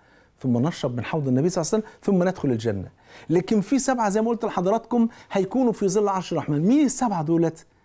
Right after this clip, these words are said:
ده اللي هنعرفه دلوقتي في الحديث الذي رواه البخاري ومسلم، أن النبي صلى الله عليه وسلم قال: سبعة، مش سبع أشخاص،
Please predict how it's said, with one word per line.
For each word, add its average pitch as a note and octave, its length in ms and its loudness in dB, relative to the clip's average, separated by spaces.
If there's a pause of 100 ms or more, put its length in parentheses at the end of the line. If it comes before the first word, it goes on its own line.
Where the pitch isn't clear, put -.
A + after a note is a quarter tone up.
(300)
ده E3 100 0
اللي C4+ 100 6
هنعرفه A#3 380 2
دلوقتي G3 340 0
في - 60 -14
الحديث E3 400 -2
الذي E3+ 260 0
رواه E3 240 2
البخاري D3 760 -2 (420)
ومسلم، D#3 580 0 (400)
أن G#3 260 0
النبي C3 480 0
صلى - 180 -4
الله C#3+ 120 0
عليه C3 80 0
وسلم C3 400 0
قال: F#3+ 300 0 (200)
سبعة، C3+ 380 -4
مش C3+ 200 -8
سبع D#3+ 260 -4
أشخاص، - 540 -8